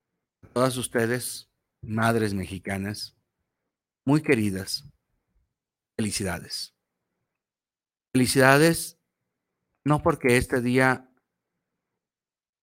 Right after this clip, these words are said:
quieren celebrar. Felicidades por cada uno de sus logros. Felicidades por ser el ejemplo a seguir. Felicidades por ser la fortaleza de cada uno de nuestros hogares.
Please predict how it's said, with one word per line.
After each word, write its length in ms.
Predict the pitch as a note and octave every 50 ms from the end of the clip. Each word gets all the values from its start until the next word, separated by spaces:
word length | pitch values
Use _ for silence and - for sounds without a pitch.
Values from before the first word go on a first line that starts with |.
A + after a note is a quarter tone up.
| _ _ - -
quieren 200 | - B2 B2 A#2
celebrar. 540 | - A#2 G2+ G2 F#2 F#2+ F#2+ F#2 D2 - _ _ _ _ _ _ _ _ _ _ _ _ _ _ _ _ _ _ _
Felicidades 640 | - A#2+ A#2 A2 - - A#2 A#2 A2+ A#2+ B2 A#2+ -
por 200 | - G#2+ G2 -
cada 340 | - A2+ A2+ A2+ C3 A#2+ A2+
uno 280 | G#2 G#2+ G#2+ G#2+ G#2+
de 80 | G#2 G2
sus 180 | - G2+ F#2
logros. 520 | F#2+ G2 F#2+ F#2 F2 E2 G2 - - - _ _ _ _ _ _ _ _ _ _ _ _ _ _ _ _ _
Felicidades 680 | - A2+ A2+ G#2+ G#2 - A2+ G#2+ A2 G#2+ A2+ B2 A#2+ -
por 180 | - A2 F#2+
ser 160 | - - A2+ A2
el 160 | A2 G#2+ G#2
ejemplo 400 | F#2+ - - G#2+ G2 F2 F#2+ F#2
a 20 |
seguir. 460 | - - G2 F2+ F#2+ G2+ G2 - - _ _ _ _ _ _ _ _ _ _ _ _ _ _ _
Felicidades 640 | _ A#2+ A2+ A2+ G#2+ - - A2+ G#2+ A2 A2 A2 -
por 140 | - G#2+ F#2
ser 160 | - A#2 G#2
la 100 | G#2+ G#2+
fortaleza 800 | - - G#2+ F2+ - - F#2+ F#2+ G2 G#2 - - - E2+ E2+ - _ _ _ _ _ _ _ _ _ _ _ _ _ _
de 160 | - G2 G#2 G2+
cada 300 | - A2 G#2+ G#2 G#2 G2+
uno 260 | G#2 G2+ G2+ G2+ G2+
de 80 | G2
nuestros 320 | F#2+ F#2 - - G2 - -
hogares. 540 | F#2+ F2 F#2 F2+ E2 E2+ - - - -